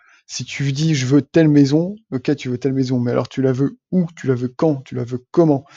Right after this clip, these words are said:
Tu la veux exposée comment ? Tu la veux grande, tu la veux petite, tu la veux, euh, plein pied, tu la veux,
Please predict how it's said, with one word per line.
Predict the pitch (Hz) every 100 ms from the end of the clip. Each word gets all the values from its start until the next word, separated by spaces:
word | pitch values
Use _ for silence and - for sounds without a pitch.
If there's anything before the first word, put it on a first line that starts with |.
| - _
Tu | - 139
la | 127
veux | 127 143 135 _ _ _ _ -
exposée | - 151 139 156 170 - _ _
comment ? | - 165 139 113 -
Tu | 135
la | 135
veux | 131 151 156 _ _ _ _ -
grande, | 127 135 147 175 156
tu | 131
la |
veux | 123
petite, | - 160 - 185 170
tu | -
la | 131 127
veux, | 135 139
euh, | 131 127 127 -
plein | - 156 147
pied, | 175 180 165
tu | - 131
la | 127
veux, | 139